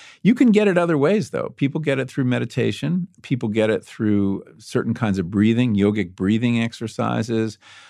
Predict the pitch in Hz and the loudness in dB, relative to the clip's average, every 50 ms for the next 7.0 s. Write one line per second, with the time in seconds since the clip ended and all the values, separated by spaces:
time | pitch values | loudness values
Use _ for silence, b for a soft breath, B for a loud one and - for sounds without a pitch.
0 | B B _ - 113 101 95 98 92 90 90 90 87 - 117 110 110 101 104 101 | B B _ -2 0 2 2 2 2 0 0 -2 -2 -4 -2 -2 0 2 2 2
1 | 98 101 - - 101 95 92 - - - 101 104 107 117 - - - 147 147 151 | 2 2 0 -2 -2 -4 -4 -4 -4 -4 -2 -2 -2 -6 -8 -6 -4 -2 0 0
2 | 151 147 156 156 147 - - - - 107 98 92 90 104 110 107 147 131 127 - | 0 -2 -2 -4 -6 -8 -10 -6 -2 0 0 2 2 0 0 2 0 0 0 0
3 | - 131 139 131 - - 147 143 139 143 131 - - 107 101 - - 107 101 107 | 0 -2 -2 -4 -4 -2 -2 0 0 -2 -4 -4 -4 -4 -4 -2 -2 -2 -2 0
4 | 107 98 95 - - 95 87 87 98 107 120 123 - - 135 131 131 127 123 123 | 0 0 -2 -2 -2 -4 -2 0 0 0 0 -2 -2 -2 -2 0 0 0 -2 -4
5 | B B B B B B B - 135 135 127 131 147 190 262 269 226 180 170 170 | B B B B B B B 0 2 4 4 4 4 4 4 4 4 4 4 2
6 | 165 165 - - 117 113 117 143 151 - - - 60 - - - 120 120 - | 0 -2 -6 -10 -4 -2 -2 -2 -2 -2 -6 -6 -6 -6 -6 -8 -10 -12 -14